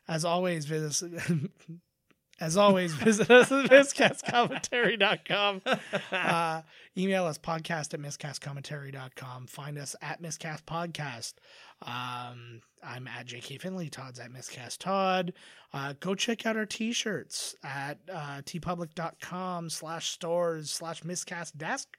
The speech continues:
dash commentary. Uh, just go find the link on our anywhere. You go to any of our episodes, go to our website, go anywhere. You'll find the link to, uh, to the store, and you can see a bunch of good stuff there,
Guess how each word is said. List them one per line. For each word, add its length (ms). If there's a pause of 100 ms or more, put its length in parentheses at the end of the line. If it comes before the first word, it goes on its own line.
dash 320
commentary. 640 (320)
Uh, 180
just 300
go 100
find 320
the 100
link 380
on 220
our 420 (500)
anywhere. 500
You 180
go 180
to 100
any 180
of 100
our 120
episodes, 600
go 240
to 240
our 160
website, 580
go 220
anywhere. 260
You'll 160
find 260
the 80
link 220 (120)
to, 320
uh, 220 (380)
to 80
the 120
store, 420
and 180
you 80
can 140
see 180
a 40
bunch 260
of 100
good 180
stuff 280
there, 400